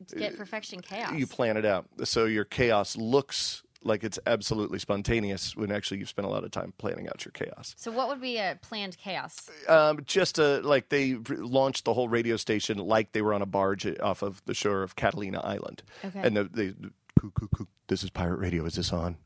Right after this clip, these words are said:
Speaker 2: Of course it was on. They were out of the w-, multi-million dollar studio in downtown L A.
Speaker 1: Oh.
Speaker 2: But they made it appear like they were just this ramshackle group of misfits
Speaker 1: So you're
Speaker 2: starting
Speaker 1: acting in a way.
Speaker 2: E-, exactly. And it was just theater of the mind. So I learned that from Scott.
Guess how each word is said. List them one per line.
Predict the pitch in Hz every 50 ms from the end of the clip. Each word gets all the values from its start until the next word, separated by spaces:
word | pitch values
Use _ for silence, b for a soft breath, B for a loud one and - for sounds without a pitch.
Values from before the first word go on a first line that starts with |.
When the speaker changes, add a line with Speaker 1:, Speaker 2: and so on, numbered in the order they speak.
| _ _ _ -
Speaker 2:
Of | 160 -
course | - 160 131 - -
it | -
was | - 87
on. | 90 95 95
They | 101 117
were | 123 117
out | 117 113
of | 110
the | 107
w-, | 107 110 - - 117
multi-million | 113 120 117 - 117 110 107 107 107 101
dollar | 104 101 95 101
studio | - - - 123 113 101 104 95 92
in | 95 90
downtown | 98 95 92 85 - 95 92 95 95 -
L | - 110 104 104
A. | 117 117 71 80 -
Speaker 1:
Oh. | 233 240 247 254 247 190 160 - - -
Speaker 2:
But | - 117 151 131 117 - -
they | 127 123 113
made | 113 117 113 104
it | 110 98
appear | 104 - - 131 131 120 110
like | 104 98 98 - - -
they | 104 101
were | 104 101
just | - - 104 95 -
this | - 98 - -
ramshackle | 98 101 98 98 - - 92 90 - 92 92 - - _ _ _ -
group | - 101 95 -
of | 92 - -
misfits | 110 104 - - - 90 92 - - - - - -
Speaker 1:
So | 240
you're | 220
Speaker 2:
starting | - 101 104 101 95 98 -
Speaker 1:
acting | 156 147 156
in | 143
a | 135
way. | - 117 110 - 131 143
Speaker 2:
E-, | 156
exactly. | 147 127 107 92 107 98 95 90 - 90 98 92 - -
And | - 110 104
it | 107
was | 110 104 -
just | - 123 113 - B B B B B B
theater | - - - 151 143 139 123 117
of | 107 98
the |
mind. | 95 95 90 90 90 90 - - - _ -
So | - - 123
I |
learned | 117 113 131 135 123 107
that | 113 107 104 -
from | - - -
Scott. | - - - - - - -